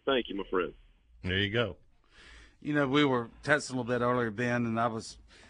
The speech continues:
Speaker 3: I was trying to get you to talk me off the ledge on baseball. So, so, so take me off of it. I mean, you know, make, make, make sense of what, what's going on right now.
Speaker 1: Okay, well, it's Groundhog's Day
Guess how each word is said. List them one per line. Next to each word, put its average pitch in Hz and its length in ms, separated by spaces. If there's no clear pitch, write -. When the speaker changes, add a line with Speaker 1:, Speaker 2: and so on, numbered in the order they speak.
Speaker 3:
I 123 80
was 117 120
trying 147 220
to 135 40
get 131 220
you 127 60
to 117 60
talk 139 220
me 127 100
off 123 160
the 127 80
ledge 123 320
on 117 120
baseball. 113 560
So, 117 380
so, 117 420
so - 160
take 190 240
me 170 100
off 147 260
of 110 180
it. 104 140
I 117 100
mean, 117 500
you 139 160
know, 120 240
make, 151 380
make, 139 300
make 170 200
sense 170 340
of 123 80
what, 131 280
what's 139 180
going 131 240
on 117 160
right 104 220
now. 98 280
Speaker 1:
Okay, 143 260
well, 151 200
it's 143 200
Groundhog's 156 680
Day 120 320